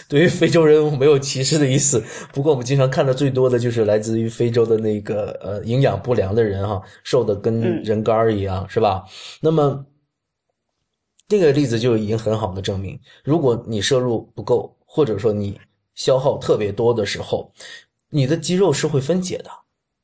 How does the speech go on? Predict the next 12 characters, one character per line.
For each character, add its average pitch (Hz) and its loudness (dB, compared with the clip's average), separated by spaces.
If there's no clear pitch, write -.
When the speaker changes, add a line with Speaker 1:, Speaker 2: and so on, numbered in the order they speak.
Speaker 1:
这 233 0
一 175 2
点 107 -2
Speaker 2:
对。 175 -2
Speaker 1:
我 110 -4
们 113 0
是 113 -2
有 104 0
共 123 0
识 101 -4
的 101 0
吧？ - -4